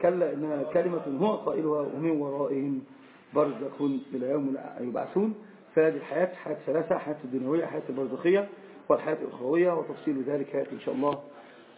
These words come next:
يعني بعد الحلقات. الآن لو في أسئلة اتفضلوا. أنا عشان الوقت يكون معنا أيضًا، أنا أدخل الاستوديو قبل أن أبدأ وأعطي الأصول إن شاء الله.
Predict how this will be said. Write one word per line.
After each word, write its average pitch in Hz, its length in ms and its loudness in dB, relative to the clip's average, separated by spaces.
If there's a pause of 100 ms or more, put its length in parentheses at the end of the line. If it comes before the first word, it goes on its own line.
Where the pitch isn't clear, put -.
(200)
يعني 131 240 -2
بعد 139 220 -2 (520)
الحلقات. - 580 -2 (300)
الآن 156 500 0 (720)
لو 143 140 2
في 151 160 2
أسئلة 170 280 0
اتفضلوا. 160 580 0 (1080)
أنا 143 360 -2 (580)
عشان 135 360 0 (140)
الوقت 147 360 -2
يكون 139 200 -2
معنا 143 280 2
أيضًا، 165 320 2 (680)
أنا 143 180 4
أدخل 131 400 -4 (120)
الاستوديو 139 480 0
قبل 135 280 0
أن 131 160 -2
أبدأ 147 320 0 (840)
وأعطي 156 280 2
الأصول 147 380 -2
إن 127 80 -4
شاء - 160 -4
الله. 120 180 -8